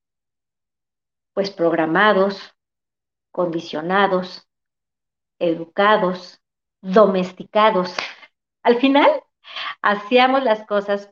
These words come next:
para recibir lo que necesitábamos y creemos que así es la vida. A partir de ahí empezamos ya otra etapa de nuestra vida que es,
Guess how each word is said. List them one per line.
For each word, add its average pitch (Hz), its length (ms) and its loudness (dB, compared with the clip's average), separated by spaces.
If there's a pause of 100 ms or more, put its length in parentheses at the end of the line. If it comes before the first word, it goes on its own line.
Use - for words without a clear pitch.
para 185 420 -2
recibir 185 800 -6
lo 202 200 -6
que 165 140 -10
necesitábamos 147 1000 -14 (500)
y 214 200 -12
creemos 196 760 0 (240)
que 170 120 -6
así 185 500 -8
es 170 300 -6
la 160 160 -6
vida. 202 360 -10 (840)
A - 80 -20
partir 226 440 0
de 254 120 4
ahí 240 340 2
empezamos 190 800 -6
ya 175 160 2
otra 170 220 -6
etapa 196 460 -2
de 190 80 2
nuestra 185 360 -6
vida 175 420 -2
que 165 360 0
es, 202 220 -8